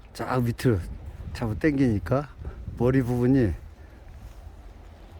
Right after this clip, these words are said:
전혀 새로운 나무가 돼버렸죠. 예, 이렇게 변화가 될 수가 있어요. 저, 예.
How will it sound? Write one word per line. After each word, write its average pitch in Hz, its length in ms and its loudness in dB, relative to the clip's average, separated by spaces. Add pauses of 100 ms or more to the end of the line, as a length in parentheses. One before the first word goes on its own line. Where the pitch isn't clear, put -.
(460)
전혀 156 340 6
새로운 165 580 4
나무가 123 300 4
돼버렸죠. 87 520 -4 (800)
예, - 20 -6 (1200)
이렇게 92 240 -4
변화가 117 540 0 (640)
될 98 120 -8
수가 104 280 -6
있어요. 92 320 -10 (4000)
저, 143 100 -2 (1400)
예. 107 60 -10